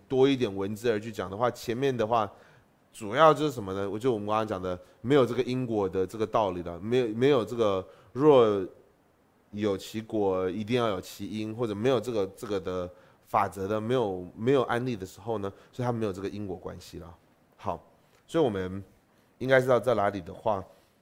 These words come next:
这个来知道我们说我们是不是应该到哪里的？我们是到，应该到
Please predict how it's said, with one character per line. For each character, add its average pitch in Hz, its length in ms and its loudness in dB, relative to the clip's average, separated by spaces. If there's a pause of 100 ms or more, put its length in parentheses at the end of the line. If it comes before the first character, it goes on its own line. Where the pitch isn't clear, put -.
(1400)
这 160 100 0
个 139 60 4
来 120 100 8
知 117 160 -4
道 117 140 2
我 92 140 -2
们 92 200 -10
说 110 380 -2 (400)
我 - 80 -10
们 98 100 -6
是 120 120 -10
不 127 40 -2
是 117 160 2
应 113 140 -6
该 120 160 2
到 113 180 2
哪 95 160 0
里 95 140 -4
的？ 90 100 -8
我 90 100 -8
们 87 220 -10
是 95 800 -10
到， 98 340 -2
应 123 120 -6
该 123 140 2
到 113 120 2